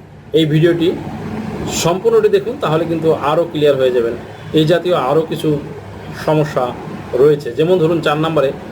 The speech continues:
একই পরিবারের ভিতরে বাবা, মা, ভাই, বোন, যা যা, যারা যারা থাক না কেন, ষাট বিঘার বেশি যদি জমি থাকে, এই ষাট বিঘার বেশি জমি রাখা যাবে না।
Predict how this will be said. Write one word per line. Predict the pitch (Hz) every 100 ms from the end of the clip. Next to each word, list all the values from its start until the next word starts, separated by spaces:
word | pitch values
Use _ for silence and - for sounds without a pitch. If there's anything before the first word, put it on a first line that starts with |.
| - 190
একই | 196 254 240
পরিবারের | 220 202 190 170
ভিতরে | 156 160 156 139 - - - 113
বাবা, | 131 143 151 143
মা, | 135 131
ভাই, | 117 131
বোন, | 131 131 139 - - - - -
যা | 160 175
যা, | 170 156 143 - - - - -
যারা | 160 180
যারা | 180 160
থাক | - 143 151
না | 131
কেন, | 123 107 107 - - -
ষাট | - 175 202
বিঘার | 202 202 190
বেশি | 180 - 170 151 - - - -
যদি | 139 143
জমি | 143 175
থাকে, | 156 151 151 143 - - - - - - - -
এই |
ষাট | - 151 160
বিঘার | 165 170
বেশি | 165 156 147
জমি | 147 143 135 - - - - 113
রাখা | 127 127 147
যাবে | 151 143
না। | 143